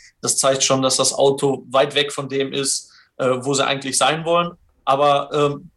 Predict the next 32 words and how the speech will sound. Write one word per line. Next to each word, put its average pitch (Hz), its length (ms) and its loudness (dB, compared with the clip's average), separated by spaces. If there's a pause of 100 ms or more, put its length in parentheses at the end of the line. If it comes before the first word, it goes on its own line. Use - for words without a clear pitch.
was - 280 -2
zweitausendzweiundzwanzig 170 1120 -2
angeht, 170 420 -4
da - 300 -4
kann 165 180 -2
man 160 140 0
ja 151 100 2
nur 151 240 0
irgendwie, 151 480 0
äh, 143 180 2
ins 139 200 -10
Blaue 147 280 4
reinlügen. 147 540 0 (300)
Ich 151 160 -2
hoffe, 190 240 2
dass 180 180 4
sie 175 140 -2
da 170 120 4
die 170 120 -6
richtige 160 320 -6
Formel 147 340 0
haben. 190 500 0 (460)
Ähm, 139 540 0 (100)
ob's 131 240 -2
so 139 140 0
wirklich 147 280 0
so 131 140 0
wird, 143 240 0
das 127 260 -4
bleibt 131 240 -2
abzuwarten. 110 640 -4
Und 123 280 -10